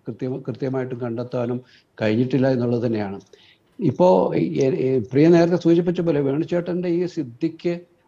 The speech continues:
ഈ, ഈ, ഈ ഒരു, ഒരു, ഒരു കഴിവിനൊത്ത അംഗീകാരങ്ങൾ ലഭിച്ചിട്ടില്ല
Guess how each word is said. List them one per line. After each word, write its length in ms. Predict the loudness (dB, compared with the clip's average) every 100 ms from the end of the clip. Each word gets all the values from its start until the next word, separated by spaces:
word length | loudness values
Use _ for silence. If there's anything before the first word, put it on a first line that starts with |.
| _
ഈ, 120 | -4 0 0
ഈ, 100 | 0 0 0
ഈ 80 | 2 0
ഒരു, 180 | 0 -2
ഒരു, 180 | -4 -4 -4
ഒരു 180 | -6 -8 -10
കഴിവിനൊത്ത 760 | -8 -6 -4 -2 -4 -4 -10 -10
അംഗീകാരങ്ങൾ 640 | -6 -6 -4 -2 0 -2 -2
ലഭിച്ചിട്ടില്ല 500 | -6 -8 -10 -6